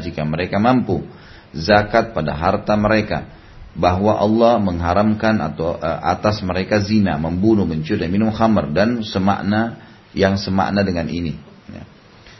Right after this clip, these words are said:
Jadi di sini maksudnya ketidaktahuan merupakan udzur yang dipegang dalam masalah takfir, tidak berarti bahwa ketidaktahuan mem-, merupakan udzur yang didengar dari siapapun yang mengklaimnya.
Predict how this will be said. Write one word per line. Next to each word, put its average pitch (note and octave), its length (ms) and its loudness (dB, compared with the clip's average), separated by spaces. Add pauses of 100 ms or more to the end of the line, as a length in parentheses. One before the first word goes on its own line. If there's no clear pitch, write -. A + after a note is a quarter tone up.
(160)
Jadi E2+ 160 2
di F#2+ 80 0
sini A#2 240 -2
maksudnya A2 320 -2
ketidaktahuan A2 720 0
merupakan F#2 480 -2
udzur A2+ 320 0
yang F#2+ 160 -2
dipegang G#2+ 480 -2
dalam D#2+ 240 -2
masalah D#2 320 -4
takfir, G2 480 -4
tidak A2 240 -2
berarti G2 480 -4
bahwa F2 240 -2
ketidaktahuan F2+ 720 -2
mem-, F2 400 -2
merupakan F#2 480 -2
udzur A#2 400 0
yang F2+ 160 -2
didengar G#2 320 0
dari F2+ 240 -2
siapapun E2+ 480 -4
yang F2 160 -6
mengklaimnya. C#2+ 560 -10